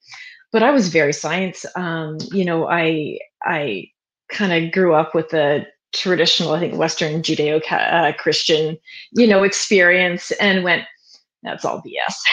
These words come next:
<laughs> You know, came out of that a little jaded, right? You know, I don't believe in any of that stuff.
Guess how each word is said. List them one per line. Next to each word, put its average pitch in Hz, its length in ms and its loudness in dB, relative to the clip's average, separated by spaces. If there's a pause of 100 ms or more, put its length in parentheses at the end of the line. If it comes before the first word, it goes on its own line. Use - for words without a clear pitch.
<laughs> - 140 -2 (920)
You 370 100 4
know, 254 80 0 (300)
came 277 180 2
out 170 100 0
of 190 60 2
that 160 120 2
a 196 40 2
little 208 220 4
jaded, 190 480 4
right? 208 260 6
You 233 140 4
know, 202 140 0 (420)
I - 60 -4 (340)
don't 139 180 -8
believe 170 240 -4
in 175 80 -8
any 160 200 -6
of 131 80 -8
that 127 200 -4
stuff. - 300 -4